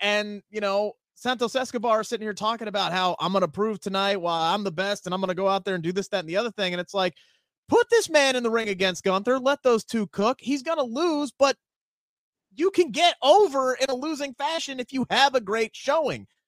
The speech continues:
Santos Escobar can do that. Anybody who's watched him knows how great Santos Escobar is.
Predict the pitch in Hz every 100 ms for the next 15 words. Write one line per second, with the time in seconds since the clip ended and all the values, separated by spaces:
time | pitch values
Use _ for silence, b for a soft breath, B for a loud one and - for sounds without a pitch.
0 | _ - 294 320 311 320 311 294 254 240
1 | 247 226 320 277 170 147 302 381 339 339
2 | 302 285 220 277 285 - 247 196 240 196
3 | 220 233 185 233 226 226 208 202 226 247
4 | 220 185 151 113 101 -